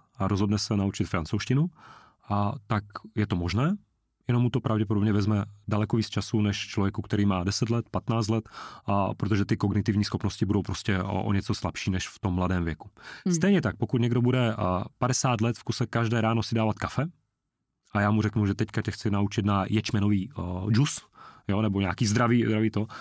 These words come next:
Speaker 1: tak to bude pravděpodobně hrozně těžké, protože ten člověk, a, to má dlouho, dlouho, a, zažité a je to součást jeho života. A stejně to funguje i s těmi psy. Pokud, a, budu chtít naučit psa patnácti letech nějaké nové chování,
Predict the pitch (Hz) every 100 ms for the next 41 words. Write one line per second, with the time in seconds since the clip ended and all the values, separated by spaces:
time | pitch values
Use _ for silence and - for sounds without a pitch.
0 | - - 113 110 117 113 113 113 113 117
1 | 113 107 117 107 - 110 117 107 107 110
2 | 104 107 107 104 - 107 101 104 104 104
3 | 104 104 104 104 98 101 104 104 107 95
4 | 101 107 95 98 107 110 - - - 107
5 | 104 120 104 110 107 107 95 98 - -
6 | _ - 107 - 123 120 120 120 117 120
7 | - 117 113 - 90 - - - - _
8 | - - 131 - - - 98 95 131 _
9 | _ _ _ 123 131 - 127 123 110 110
10 | - - 117 95 _ - 117 135 127 -
11 | 110 110 110 127 151 143 151 - 107 107
12 | 113 139